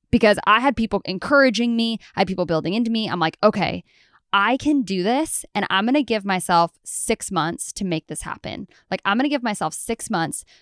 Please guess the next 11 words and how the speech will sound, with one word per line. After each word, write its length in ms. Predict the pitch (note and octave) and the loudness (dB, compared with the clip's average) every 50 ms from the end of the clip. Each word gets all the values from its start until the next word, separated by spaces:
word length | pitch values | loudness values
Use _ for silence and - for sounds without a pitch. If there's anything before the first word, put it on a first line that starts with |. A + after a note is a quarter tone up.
| _ _ _ | _ _ _
to 140 | - A3 G3+ | 0 0 0
really 460 | F#3+ D#3 E3+ G3 A#3+ B3+ B3+ C#4 C4+ | 0 -2 -2 0 0 2 2 2 2
just 200 | A3 A3+ G3+ - | 2 2 0 2
go 140 | - G3 F3+ | 2 2 2
full 460 | - - _ _ _ G#3 G3+ G3+ G#3 | 2 -4 _ _ _ 4 4 4 4
board 420 | F3+ - G3+ F3+ E3+ E3+ E3+ E3 | 2 2 2 2 4 4 2 0
in 200 | - F3 F3 D#3 - | 0 -4 -6 -4 0
building 340 | - F3+ F3 E3+ F#3+ F#3 - | 0 2 2 2 0 -2 -2
into 480 | - E3+ F3 F3 - - F3 E3+ E3 | -2 -4 -4 -4 -4 -4 -2 -2 -2
my 240 | D#3+ E3+ D3+ D#3 D#3+ | -2 -2 -4 -4 -4
business." 600 | - - E3 - - - - F#3+ G3 - - - | -6 -6 -8 -6 -6 -6 -6 -4 -4 -6 -6 -6